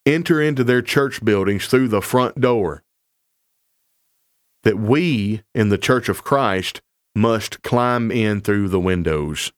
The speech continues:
Because, you know, if we start doing what the denominations do, it's just a few short steps until we are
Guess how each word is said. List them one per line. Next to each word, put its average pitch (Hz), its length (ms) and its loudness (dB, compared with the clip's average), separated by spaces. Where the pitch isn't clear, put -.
Because, 113 520 0
you 113 100 0
know, 123 300 2
if 90 140 -6
we 127 260 2
start 156 420 0
doing 160 280 2
what 160 160 0
the 160 60 2
denominations 160 920 0
do, 92 360 0
it's 107 240 2
just 110 300 2
a 98 80 2
few 139 340 0
short 160 420 0
steps - 580 -2
until 113 460 0
we 120 240 2
are 104 480 0